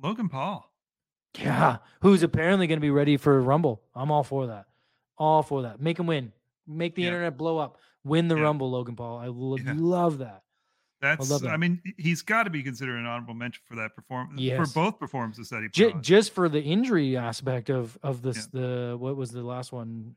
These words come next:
Speaker 2: Was it, no, it wasn't Survivor Series. What was
Speaker 1: It
Speaker 2: it?
Speaker 1: was, uh,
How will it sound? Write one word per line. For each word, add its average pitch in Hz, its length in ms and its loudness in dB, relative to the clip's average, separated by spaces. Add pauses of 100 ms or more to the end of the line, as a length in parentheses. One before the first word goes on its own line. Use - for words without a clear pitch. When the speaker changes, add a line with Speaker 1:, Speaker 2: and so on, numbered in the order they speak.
(160)
Speaker 2:
Was 123 160 -10
it, 113 100 -16 (380)
no, 120 200 -10
it 104 40 -12
wasn't 113 220 -12
Survivor 110 260 -14
Series. 110 220 -14
What 151 100 0
was 151 160 0
Speaker 1:
It 139 40 -6
Speaker 2:
it? 135 40 -10
Speaker 1:
was, 117 240 -12 (300)
uh, 117 380 -2